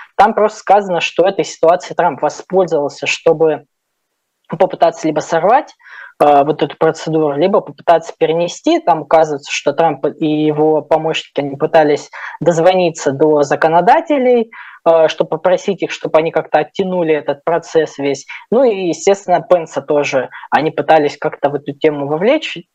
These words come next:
э, дескать, давай мы как-то это отложим.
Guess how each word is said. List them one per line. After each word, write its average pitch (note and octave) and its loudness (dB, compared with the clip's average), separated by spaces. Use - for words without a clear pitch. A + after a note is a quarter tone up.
э, C#3+ 2
дескать, C#3+ -2
давай E3 2
мы C#3+ -6
как-то - -6
это C#3+ 0
отложим. G3+ 0